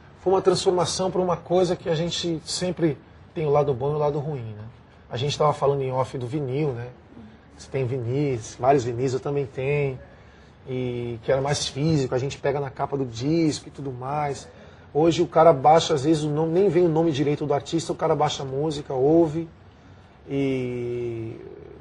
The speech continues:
tem milhares de músicas que ele baixa de graça. Às vezes isso é legal, e é porque divulga a música, mas muitas vezes eu acho que tira a mística. A mística da, da distância que o artista,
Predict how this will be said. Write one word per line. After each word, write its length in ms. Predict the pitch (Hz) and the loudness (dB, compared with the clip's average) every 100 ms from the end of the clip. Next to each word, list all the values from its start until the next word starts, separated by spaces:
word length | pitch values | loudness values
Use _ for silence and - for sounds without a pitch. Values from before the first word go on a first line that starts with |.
| - - - - | -20 -20 -14 -4
tem 180 | 143 131 120 123 | -2 -2 -8 -6
milhares 500 | 131 127 147 139 117 | 2 8 8 8 2
de 80 | |
músicas 400 | 143 135 139 139 | -2 -2 -2 -4
que 100 | - | -4
ele 80 | 139 | -2
baixa 520 | 123 135 143 147 123 - - - | 2 4 4 0 -6 -10 -20 -12
de 120 | 135 | -8
graça. 640 | 131 135 139 156 151 - 151 - - - - - - - - | 2 4 8 6 6 -2 -10 -14 -20 -20 -20 -20 -20 -20 -2
Às 220 | 139 120 | 0 2
vezes 400 | 120 175 156 131 | 8 8 8 4
isso 240 | 147 147 143 | -2 -2 -2
é 40 | |
legal, 540 | 127 117 135 143 147 139 - - - - - - - - | 0 2 6 8 6 0 -14 -20 -20 -20 -20 -20 -20 -10
e 640 | 131 123 123 120 120 123 - - | -6 -4 -4 -4 -6 -8 -10 -12
é 80 | - | -10
porque 460 | 143 120 139 131 123 | -10 -4 0 0 0
divulga 500 | 135 113 127 135 135 | -6 -4 -2 0 0
a 40 | |
música, 440 | 123 139 135 - | 0 -2 -2 -6
mas 180 | 143 143 | -4 -4
muitas 380 | 139 156 165 123 | -2 0 2 0
vezes 220 | 127 156 | 0 0
eu 80 | 160 | 0
acho 120 | 156 | -2
que 60 | - | -6
tira 220 | - 185 | 2 2
a 60 | 160 | 2
mística. 760 | 131 135 160 156 - 135 - 127 - - - - - - - | -2 0 0 0 -4 -8 -12 -20 -20 -20 -20 -20 -20 -20 -14
A 100 | 123 | -8
mística 560 | 127 135 156 - 151 151 | -2 0 0 0 2 2
da, 200 | 135 143 | 6 4
da 220 | 135 139 | 6 2
distância 600 | 131 113 - - 165 160 | 2 -2 -2 4 4 4
que 80 | 131 | 0
o 40 | 139 | 0
artista, 520 | 117 156 - 139 | 2 -4 -2 -2